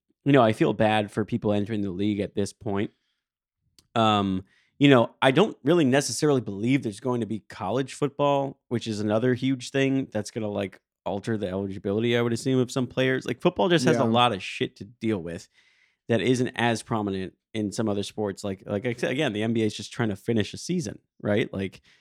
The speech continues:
Speaker 1: they're just gonna go and bang out these games, and it's five on five at the end of the day. It might look a little bit more like pickup than it usually does, but it's still gonna be a quality product 'cause that, that's entertaining anyway.
Speaker 2: Yep.
Speaker 1: Football's not, not like that,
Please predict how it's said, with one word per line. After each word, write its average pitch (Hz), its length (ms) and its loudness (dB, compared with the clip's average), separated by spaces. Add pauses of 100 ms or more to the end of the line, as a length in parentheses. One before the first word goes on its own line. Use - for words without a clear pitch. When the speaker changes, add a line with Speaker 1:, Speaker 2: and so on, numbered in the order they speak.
(360)
Speaker 1:
they're 127 100 2
just 123 100 -2
gonna 139 120 2
go 117 260 6
and 110 100 2
bang 113 160 2
out 120 140 0
these 107 180 -6
games, 107 380 -2
and 107 100 -2
it's 104 160 -8
five 120 240 0
on 120 140 0
five 107 280 -4
at 104 60 -6
the - 80 -8
end 110 80 -2
of 110 60 -2
the 101 80 -4
day. 101 240 -2
It - 180 -4
might 113 220 -4
look 107 140 -6
a 110 40 -8
little 113 200 0
bit 117 160 2
more 107 180 -2
like 98 200 -6
pickup 110 340 -2
than 104 120 -2
it 98 80 -4
usually 107 360 -4
does, 98 240 -6
but 110 120 -6
it's 107 140 -10
still 135 200 -2
gonna 120 140 0
be 117 160 -2
a 110 60 -2
quality 101 320 -4
product 113 340 -4
'cause 120 140 -8
that, 135 280 -2
that's 127 180 -4
entertaining 131 580 0
anyway. - 400 -2 (500)
Speaker 2:
Yep. 123 240 -2
Speaker 1:
Football's 165 340 -4
not, 185 200 0
not 123 280 -2
like 139 240 0
that, - 280 -12